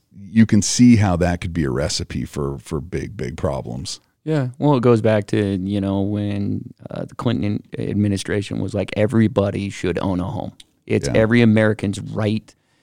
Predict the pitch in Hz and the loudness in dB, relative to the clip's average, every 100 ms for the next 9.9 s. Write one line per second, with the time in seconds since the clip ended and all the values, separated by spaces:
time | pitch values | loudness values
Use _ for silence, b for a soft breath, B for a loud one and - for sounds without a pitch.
0 | _ - 139 101 104 107 101 104 104 101 | _ -10 -4 2 2 2 0 0 0 -2
1 | 95 98 101 101 101 98 92 _ - 98 | -2 -4 -4 -4 -4 -4 -6 _ -20 -12
2 | 98 98 101 98 95 - 101 98 98 113 | -4 2 4 4 2 0 -2 -4 -6 -8
3 | 113 _ _ _ _ _ - 120 117 110 | -10 _ _ _ _ _ -2 4 6 6
4 | 104 98 - - - 104 110 110 - - | 4 2 -4 -10 -2 2 2 0 -6 -8
5 | - 92 - 104 104 107 95 - 98 - | -8 -8 -6 -4 -2 0 -2 0 -2 0
6 | 110 117 117 104 95 95 101 - - 95 | 0 0 -2 -4 -4 -2 -4 -6 -4 0
7 | 95 92 92 101 - _ _ _ _ 101 | 2 2 0 -2 -10 _ _ _ _ -2
8 | 101 98 95 90 - 95 98 - - - | 0 0 -2 -6 -2 -2 -2 -8 -8 -14
9 | _ - - - - 65 90 104 | _ -14 -12 -12 -10 -6 -4 -6